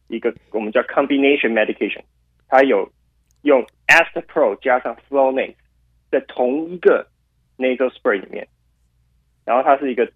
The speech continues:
综合型的药，但是这个呢是处方签药，这个就不是 over the counter。那如果你想要 try try 看的话，你可以自己在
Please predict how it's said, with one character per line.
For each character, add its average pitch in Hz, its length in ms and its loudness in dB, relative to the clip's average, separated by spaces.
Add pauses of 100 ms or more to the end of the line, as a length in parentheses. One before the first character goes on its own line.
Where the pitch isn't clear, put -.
(120)
综 147 220 4
合 107 200 -4
型 98 180 -12
的 98 100 -8
药， 101 260 -2
但 139 120 -2
是 147 160 -4
这 - 100 2
个 139 120 2
呢 117 180 -2 (480)
是 143 140 -4
处 - 200 -10
方 120 240 -2
签 110 200 -6
药， 104 260 -2
这 139 80 -2
个 120 80 -2
就 123 120 -4
不 104 160 -10
是 120 140 -8
over 110 300 0
the 98 80 -4
counter。 95 400 -8 (680)
那 131 300 6 (480)
如 156 200 2
果 180 180 6
你 135 160 2
想 95 180 -2
要 113 140 0
try 131 220 0
try 120 160 0
看 120 200 -4
的 98 80 -4
话， 107 140 0
你 101 120 -8
可 - 220 -4
以 123 280 0
自 143 100 -6
己 - 260 -20
在 110 240 2